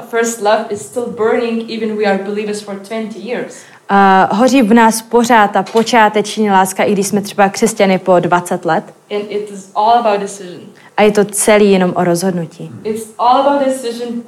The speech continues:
Speaker 1: do I want to know God more?
Speaker 2: A je to celý o rozhodnutí, chci opravdu znát Boha víc?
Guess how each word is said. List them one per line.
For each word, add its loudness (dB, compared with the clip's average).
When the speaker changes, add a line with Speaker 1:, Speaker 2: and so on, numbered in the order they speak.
Speaker 1:
do -8
I -2
want -4
to -14
know -6
God -4
more? -2
Speaker 2:
A 2
je 6
to 0
celý 4
o 4
rozhodnutí, 2
chci 2
opravdu 2
znát 2
Boha -4
víc? -10